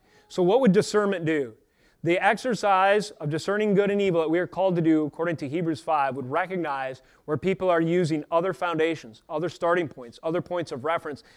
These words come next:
than the fear of the Lord for their understanding of things, to reject them and your own understanding and confession, to replace them with the Lord. And this can only happen if you delight in him and if you begin to praise him, and the fruit of the reality of Scripture begins to bloom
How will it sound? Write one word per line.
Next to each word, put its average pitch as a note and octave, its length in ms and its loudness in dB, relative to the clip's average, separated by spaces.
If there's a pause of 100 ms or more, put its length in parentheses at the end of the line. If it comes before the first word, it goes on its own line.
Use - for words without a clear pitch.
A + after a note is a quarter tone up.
(120)
than E3 120 -2
the D#3+ 80 0
fear F#3+ 220 0
of F3 80 0
the D#3 60 0
Lord E3+ 240 0
for D#3+ 100 -6
their C#3+ 160 -4
understanding E3 560 -4
of G#3 100 -6
things, A3 280 -6 (320)
to D#3+ 140 -4
reject D3 540 -2
them D3 320 -4 (320)
and E3 140 -4
your D#3 120 -2
own G3+ 200 -2
understanding D#3+ 540 -4
and C#3+ 100 -10
confession, C#3+ 460 -8
to - 100 -12
replace G3+ 640 -2
them C#3 320 -6 (240)
with D#3 200 -2
the C#3+ 60 -4
Lord. C3+ 460 0 (600)
And D3+ 200 0
this G#3+ 240 4
can F#3 160 2
only G3 220 -2
happen F3+ 320 2
if C3+ 80 -4
you F#3 140 0
delight D#3 440 0
in G#3 120 0
him G3+ 400 -10 (300)
and C3 80 -10
if B2 60 -6
you F3+ 80 2
begin F3+ 280 4
to A2+ 100 -6
praise G#3+ 480 0
him, F#3 320 -2 (400)
and E3 160 -2
the D3+ 80 -2
fruit A#3+ 400 2
of E3+ 80 -2
the D3+ 80 0
reality E3+ 480 2
of B2+ 80 -4
Scripture F#3+ 320 -4
begins D3+ 260 -2
to D3+ 100 -10
bloom C#3+ 680 -2